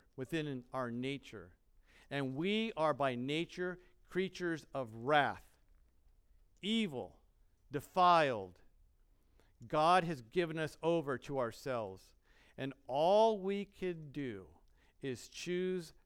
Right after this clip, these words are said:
that what we want, which is why hell is eternal. Because we are created in the image of God.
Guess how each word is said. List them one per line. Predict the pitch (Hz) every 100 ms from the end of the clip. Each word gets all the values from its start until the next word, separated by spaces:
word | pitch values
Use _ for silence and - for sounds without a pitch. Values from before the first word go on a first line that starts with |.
| 117
that | 127 143 143 143 - _ _
what | 120 127 127 123 - - _ -
we | 120 117 110 113 113 _
want, | 107 104 107 92 - - - - _ _ _ _ _ _ _ _ _ _ _ _ _
which | 131 135
is | 123
why | 120 151 180
hell | 151 143 165 170
is | 151
eternal. | 147 - 135 127 82 - _ _ _ _ _ _ _ _ - -
Because | 151 165 123
we | 139 220 233
are | 170 220 214
created | - 160 147 170 139 104 92 - _
in | 139 139 135
the | 135 -
image | 180 170 135 110
of | 120 110
God. | 139 123 107 92